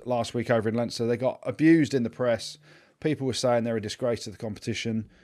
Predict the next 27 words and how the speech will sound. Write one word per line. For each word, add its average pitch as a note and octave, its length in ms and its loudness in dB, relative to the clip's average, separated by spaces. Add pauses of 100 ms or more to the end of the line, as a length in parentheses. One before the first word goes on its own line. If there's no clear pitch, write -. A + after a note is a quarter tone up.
(380)
No, C#3 160 2
no, C#3 140 2
no, C3 160 2
no, B2+ 160 0
no. A2+ 320 -2 (260)
So C3 240 2
French. - 540 -4 (420)
Pick - 160 2
your B2 120 -2
best B2+ 220 0
team B2 220 0
in A#2 80 -2
the A2 100 -2
home A#2 200 0
game. A#2 380 2 (520)
Beat D3+ 260 6
Exeter, A2+ 460 -2
who A2+ 140 2
are A2 100 2
one A2+ 160 -2
of G#2+ 80 -4
the G#2+ 60 -4
better - 300 -2
teams G#2+ 320 -6
in G#2+ 80 -4
Europe G#2+ 300 -2
anyway. G#2+ 460 0